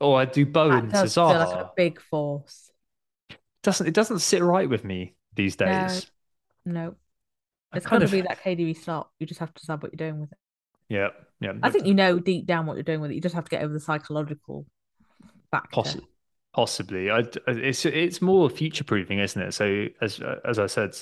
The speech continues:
Speaker 1: if, if Salah does do something that E O starts ticking up, Liverpool start looking better with a newfangled formation that Klopp's hit on,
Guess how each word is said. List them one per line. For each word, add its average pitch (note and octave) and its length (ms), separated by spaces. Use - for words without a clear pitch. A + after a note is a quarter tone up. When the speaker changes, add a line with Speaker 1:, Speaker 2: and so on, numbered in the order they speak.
Speaker 1:
if, - 300
if - 300
Salah A2+ 340
does G#2+ 340
do G#2+ 180
something G2+ 540
that G2 140
E A2 160
O G2 80
starts F#2+ 300
ticking G#2+ 340
up, G2 300
Liverpool A#2+ 280
start A2 240
looking A2 240
better A2 360
with G2+ 160
a G#2 60
newfangled G#2+ 720
formation G#2 580
that G#2 140
Klopp's - 300
hit - 260
on, G2 260